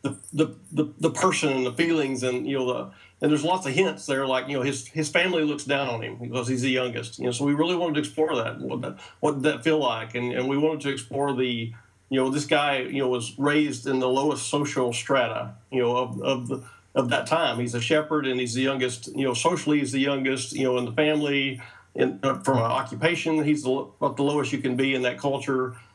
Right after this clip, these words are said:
you know, and he's like, he's living in the pasture. What's, what's life ever gonna be? And so, you know, eventually he gets anointed as king. And so, you know, we actually asked the question, you know, "Wh-, why would anybody follow him?"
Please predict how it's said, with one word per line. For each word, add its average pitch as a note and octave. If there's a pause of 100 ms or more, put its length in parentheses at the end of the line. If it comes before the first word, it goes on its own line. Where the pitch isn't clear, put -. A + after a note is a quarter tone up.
(120)
you C3
know, C3+
and B2+
he's C3+
like, C3 (200)
he's C#3
living D#3+
in C#3+
the B2+
pasture. D3+
What's, B2
what's C#3+
life C#3
ever B2+
gonna A#2+
be? A#2+
And A2
so, A#2+
you C3
know, A#2+ (400)
eventually D3+
he C#3+
gets C#3+
anointed B2 (480)
as A#2+
king. E3+
And B2
so, C3
you C3+
know, C#3+
we D3+
actually C#3+
asked C#3
the B2+
question, C#3+
you A#2+
know, A#2
"Wh-, A#2+
why D3
would C#3
anybody A#2+
follow E3
him?" -